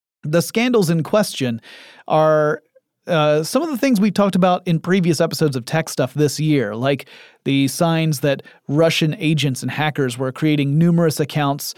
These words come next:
in order to steal information and spread propaganda and misinformation, and to generally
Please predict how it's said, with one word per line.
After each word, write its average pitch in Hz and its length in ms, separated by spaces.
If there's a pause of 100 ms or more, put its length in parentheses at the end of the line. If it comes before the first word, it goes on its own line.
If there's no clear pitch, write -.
(280)
in 147 160
order 156 380
to 135 260
steal 170 420
information 143 840
and 131 200
spread 147 460
propaganda 139 960
and 131 200
misinformation, 139 840 (320)
and 196 280
to 196 80
generally 190 680